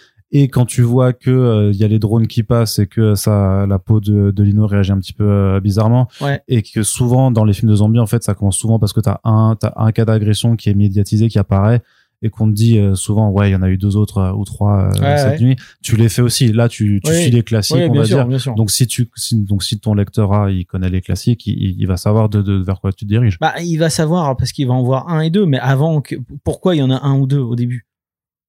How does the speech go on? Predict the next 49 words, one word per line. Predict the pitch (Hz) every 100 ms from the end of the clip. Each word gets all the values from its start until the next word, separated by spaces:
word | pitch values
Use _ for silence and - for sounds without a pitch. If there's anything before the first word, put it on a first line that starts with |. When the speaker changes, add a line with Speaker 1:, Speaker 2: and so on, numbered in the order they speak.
| _ _ _
Speaker 2:
C'est | -
ça | 120
la | -
question. | 170 143 - 120 - _
Speaker 1:
Ah, | 120 117
c'est | 107
qu'est-ce | 107 104
qui |
a | 110
déclenché, | 107 107 101 107
ouais. | 101 98 _ _ -
Speaker 2:
Euh, | 127
on, | 143 143
on | 151 143
a, | 143 147
on, | 156
on | 147 151 135
a | 135
des | 131
pistes | 131 135
de | 127
réflexion, | 135 185 - 208 156
hein, |
tu | 131 131
vois, | 135
quand, | 127 117 117 117 117 - _ _ _
quand | 131 123
t'as | - 123 113 113 120 123 117 - 120 120
Fagor | 123 131 135 139
qui | - 117
dit, | 120 123
euh, | 113 110 117 117
je | 98
vais | 113
remplacer | 120 127 123 139
le, | 123 120
le | 113 110
programme. | - 120 180 156 - _ _ _ _ -
Bon, | 120
déjà, | 117 120
il | 143
faut | 127 117
savoir | 127 123 -
que, | -
enfin, | 123 135 107 - 160
je, | 120 110 127 131
je, | - 127
j'en | 117 131
dis, | 135